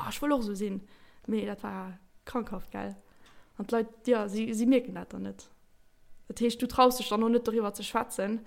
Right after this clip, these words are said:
weil die Leute ja just den Kopf rütteln. Das ist wie wenn du, äh, die Leute hast, die, ähm, ah, wie nennen die das schon mal?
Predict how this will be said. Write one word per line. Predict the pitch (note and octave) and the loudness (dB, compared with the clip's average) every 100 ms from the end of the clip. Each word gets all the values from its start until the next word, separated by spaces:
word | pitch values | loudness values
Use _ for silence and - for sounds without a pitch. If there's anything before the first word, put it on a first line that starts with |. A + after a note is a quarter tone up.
| - - - - | -14 -20 -20 -4
weil | G#3 | -2
die | G3+ | 4
Leute | A3 A3 | 2 4
ja | G#3+ | 0
just | G#3+ - | 0 -6
den | |
Kopf | - B3 - | -4 -4 -4
rütteln. | F#3+ F3+ F#3 | -6 -8 2
Das | A#3 B3+ | 2 4
ist | |
wie | C4 | 4
wenn | B3+ | 6
du, | B3+ - B3 | 6 4 2
äh, | A#3 A#3 A#3 - - - - | 2 0 -4 -16 -20 -20 -8
die | - A3 | 0 4
Leute | B3 B3+ C4 - A#3 | 6 8 6 6 6
hast, | A3+ A#3 | 6 0
die, | A#3 A3+ A3 | -2 2 2
ähm, | A3 G#3+ G#3+ G#3+ G#3+ A3 A#3 - | 2 2 0 0 0 -4 -8 -12
ah, | - - - | -18 -18 -12
wie | A#3 | -8
nennen | A3 | -6
die | F#3+ | -6
das | F#3+ G3 | -10 -12
schon | |
mal? | - | -18